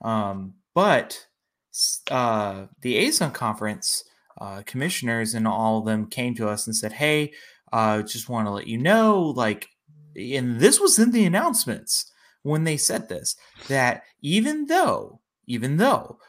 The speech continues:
we were not eligible to go to the playoffs, we could still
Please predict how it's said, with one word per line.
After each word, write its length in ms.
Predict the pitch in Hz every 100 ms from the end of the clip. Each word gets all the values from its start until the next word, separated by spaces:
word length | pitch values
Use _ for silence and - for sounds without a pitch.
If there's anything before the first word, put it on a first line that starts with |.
| _
we 160 | 123 139
were 140 | 135
not 360 | 123 143 190 - - -
eligible 640 | 226 262 - - 87 - _ -
to 80 | 135
go 140 | 123
to 60 | 104
the 80 | -
playoffs, 580 | - 254 123 - - - _ -
we 240 | 113 170
could 200 | - 220
still 680 | - - 180 196 104 110